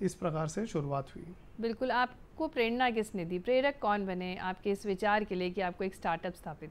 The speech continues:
Speaker 2: करना है?
Speaker 1: मैम, देखिए, प्रेरक है ना, अब दो तरीके के होते हैं। एक तो जो बोलते हैं कि हाँ, तुम कर सकते हो, तुम्हें करना चाहिए, और एक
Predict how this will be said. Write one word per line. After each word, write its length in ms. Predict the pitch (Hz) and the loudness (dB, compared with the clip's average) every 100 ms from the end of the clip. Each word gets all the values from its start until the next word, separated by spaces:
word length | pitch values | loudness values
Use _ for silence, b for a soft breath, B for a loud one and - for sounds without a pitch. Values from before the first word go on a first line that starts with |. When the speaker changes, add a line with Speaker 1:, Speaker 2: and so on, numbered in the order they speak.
| - | -12
Speaker 2:
करना 240 | 175 180 | -14 -14
है? 80 | 185 - - B B B | -16 -16 -18 B B B
Speaker 1:
मैम, 180 | - 202 | 2 6
देखिए, 360 | 180 190 226 214 - - B B B - - - | 6 6 6 4 2 -10 B B B -18 -18 -4
प्रेरक 380 | 180 190 208 214 | 4 6 6 6
है 60 | 214 | 6
ना, 140 | 220 | 6
अब 580 | 202 202 165 175 180 - - | 4 2 -2 -2 -6 -8 -6
दो 220 | 170 190 214 | 2 4 6
तरीके 360 | 208 180 180 | 6 6 6
के 80 | 160 | 4
होते 280 | 143 131 165 | 0 0 -2
हैं। 180 | 156 180 | -2 0
एक 220 | 185 190 - | -2 -2 0
तो 340 | 208 208 196 - - - - 214 214 | 2 4 0 -4 -16 -18 -14 -14 -8
जो 300 | 175 160 190 | -4 2 4
बोलते 280 | 185 185 202 | 6 6 6
हैं 80 | 196 | 4
कि 60 | |
हाँ, 220 | 170 175 | 4 4
तुम 180 | 175 185 | 4 2
कर 180 | 160 175 | 6 4
सकते 300 | 165 170 - | 6 2 4
हो, 80 | 175 | 4
तुम्हें 220 | 170 170 | 4 2
करना 340 | 160 151 175 | 2 4 4
चाहिए, 440 | 175 165 165 175 180 | 4 2 2 0 0
और 260 | 196 202 | -2 0
एक 180 | 220 214 | 0 -2